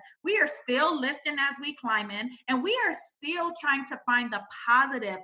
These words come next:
out of everything that we do. You know, God has given me,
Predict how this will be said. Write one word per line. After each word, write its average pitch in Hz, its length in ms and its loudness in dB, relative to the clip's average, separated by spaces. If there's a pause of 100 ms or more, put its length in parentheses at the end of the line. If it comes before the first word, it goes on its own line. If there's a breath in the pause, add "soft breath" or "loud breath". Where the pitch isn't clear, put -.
(120)
out 220 80 -2
of 208 80 -2 (260)
everything 254 840 -6 (240 soft breath)
that 208 280 4
we 220 180 -10
do. 202 360 -8 (200)
You 254 100 0
know, 240 260 2
God 320 320 8
has 294 200 0 (120)
given 254 220 -4
me, 247 120 0